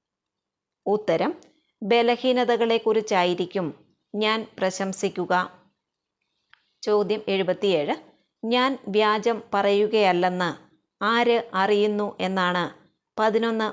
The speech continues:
മുപ്പത്തിയൊന്ന് അനുസരിച്ച് പൗലോസ് ലീഹ പറഞ്ഞത്? ഉത്തരം,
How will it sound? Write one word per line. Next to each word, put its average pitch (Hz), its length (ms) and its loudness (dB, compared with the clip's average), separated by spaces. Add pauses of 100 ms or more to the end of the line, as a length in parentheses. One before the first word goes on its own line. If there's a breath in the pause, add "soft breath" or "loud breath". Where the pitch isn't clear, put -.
(140)
മുപ്പത്തിയൊന്ന് 202 640 -2 (180)
അനുസരിച്ച് 185 580 -2 (540)
പൗലോസ് 220 500 2
ലീഹ 202 180 0 (320)
പറഞ്ഞത്? 180 480 0 (1160)
ഉത്തരം, 190 480 0